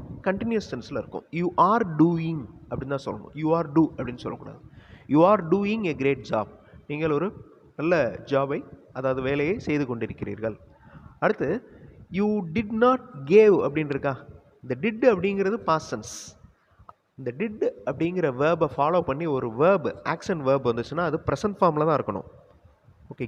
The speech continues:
கிவ்வோட past tense gave. அப்ப you did not give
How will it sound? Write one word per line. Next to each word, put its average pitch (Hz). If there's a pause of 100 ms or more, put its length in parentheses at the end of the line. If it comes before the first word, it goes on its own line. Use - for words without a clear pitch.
கிவ்வோட 196 (100)
past 170
tense 220 (140)
gave. 131 (1000)
அப்ப - (460)
you 143 (200)
did 196 (140)
not 269 (680)
give 220